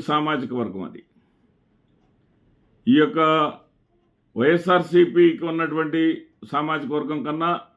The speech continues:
తెలుగుదేశం పార్టీకి ఉన్నటువంటి సామాజిక వర్గం కన్నా చాలా బలమైనటువంటి సామాజిక వర్గం కాపు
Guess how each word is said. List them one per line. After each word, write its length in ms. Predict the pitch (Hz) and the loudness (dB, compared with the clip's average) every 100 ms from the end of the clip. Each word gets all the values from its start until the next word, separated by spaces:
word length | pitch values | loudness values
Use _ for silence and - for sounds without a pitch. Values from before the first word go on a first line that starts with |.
| _ _ _ _ _ _ _ _ _ _ _ _ - | _ _ _ _ _ _ _ _ _ _ _ _ 2
తెలుగుదేశం 520 | 170 196 196 175 185 170 | 4 6 4 2 0 0
పార్టీకి 400 | 175 - 156 160 | 0 0 -2 -4
ఉన్నటువంటి 360 | 160 147 156 147 151 | -4 -4 -4 -2 -2
సామాజిక 360 | 156 160 147 143 | 0 -2 -2 -4
వర్గం 240 | 143 143 139 | -4 -6 -6
కన్నా 240 | 147 160 170 - _ _ _ _ _ _ _ _ - | -4 -2 -2 -4 _ _ _ _ _ _ _ _ 0
చాలా 180 | 180 175 131 | 2 4 2
బలమైనటువంటి 680 | 165 214 233 226 202 202 180 175 | 4 4 4 4 2 0 2 2
సామాజిక 380 | 170 170 151 156 | 2 0 0 -4
వర్గం 260 | 156 151 226 - - - _ _ _ _ _ _ _ _ _ _ _ - | -2 -2 -2 -4 -14 -20 _ _ _ _ _ _ _ _ _ _ _ 2
కాపు 240 | 160 165 | 4 4